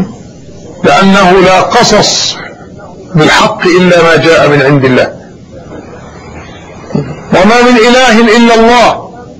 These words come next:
فسقطت دعواهم وسقطت أكاذيبهم وحججهم.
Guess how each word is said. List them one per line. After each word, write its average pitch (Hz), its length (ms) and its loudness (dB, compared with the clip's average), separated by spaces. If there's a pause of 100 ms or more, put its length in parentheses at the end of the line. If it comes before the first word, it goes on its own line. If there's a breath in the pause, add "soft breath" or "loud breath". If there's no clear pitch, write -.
(680)
فسقطت 214 640 0
دعواهم 190 1000 2 (880)
وسقطت 202 720 0 (500)
أكاذيبهم 208 1080 2
وحججهم. 143 680 2